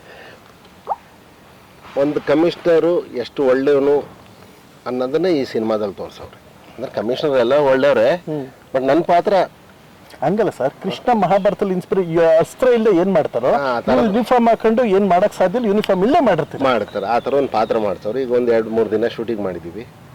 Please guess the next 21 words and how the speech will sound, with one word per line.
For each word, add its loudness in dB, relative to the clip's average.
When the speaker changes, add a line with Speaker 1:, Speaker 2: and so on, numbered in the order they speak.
Speaker 1:
So 2
ನಮ್ಗೆ 2
ಈಗ -2
ಪ್ರಥಮ್ 0
ಜೊತೆ 0
ಕೆಲಸ -2
ಮಾಡೋದ್ರಲ್ಲಿ -2
ತುಂಬಾ -2
ಖುಷಿ. -6
ಯಾಕೆ -4
ಹೇಳಿ, -4
ಅಲ್ಲೋ 4
ಅಂದ್ಬಿಟ್ಟು 0
ಸುಮ್ನೆ 2
ಆಗ್ಬಿಡ್ಬೋದು 2
ನಾವು. -8
ಇನ್ನು 0
ಮಿಕ್ಕಿದ್ದೆಲ್ಲ 0
ಅವರೇ 4
ಮಾತಾಡಿ 2
ಎಲ್ಲ 0